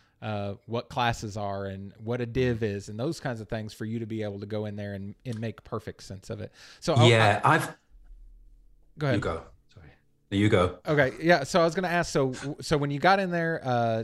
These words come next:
Speaker 1: to, to Webflow, I know you said you had a couple of false starts with it. What was it ultimately about Webflow that made you realize, "Yes, I'm going all in on this"? What were, what were some of those things that just clicked for you?
Speaker 2: Yeah, one of, well, one of them was, was global styling. The, the, the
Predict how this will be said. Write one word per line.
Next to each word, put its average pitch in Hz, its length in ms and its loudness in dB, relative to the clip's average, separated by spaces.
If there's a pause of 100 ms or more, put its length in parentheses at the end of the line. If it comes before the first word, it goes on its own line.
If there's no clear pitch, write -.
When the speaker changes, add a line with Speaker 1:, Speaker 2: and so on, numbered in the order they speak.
(120)
Speaker 1:
to, 117 420 -2
to 139 120 -2
Webflow, 120 500 0
I 113 60 2
know 127 140 -2
you 147 160 -2
said 131 220 -2
you 127 100 2
had 123 100 4
a - 40 -4
couple 180 260 -2
of 135 80 -2
false 120 260 0
starts 135 440 -6
with 113 160 -4
it. 101 120 -6
What 151 200 -2
was 190 200 -2
it 160 200 -4
ultimately 135 500 -6
about 110 240 -2
Webflow 113 600 -4
that 123 120 -10
made 113 220 -8
you 117 80 -8
realize, 110 560 -4 (400)
"Yes, 120 400 -2
I'm 120 200 -4
going 117 260 -2
all 113 180 -2
in 107 180 -4
on 98 160 -10
this"? 98 240 -14
What 135 160 -2
were, 143 140 -10 (160)
what 151 140 -2
were 156 100 -2
some 143 140 -4
of 131 80 -6
those 117 160 -6
things 120 200 -8
that 107 100 -12
just - 180 -10
clicked - 260 -8
for 92 180 -10
you? 98 140 -12 (960)
Speaker 2:
Yeah, 110 240 6
one 147 180 6
of, 151 200 4
well, 117 180 6
one 156 160 6
of 170 80 6
them 135 140 8
was, 123 260 4
was 113 240 2
global 101 400 2
styling. 90 640 -2 (240)
The, 104 260 -2
the, 107 200 4
the 101 240 2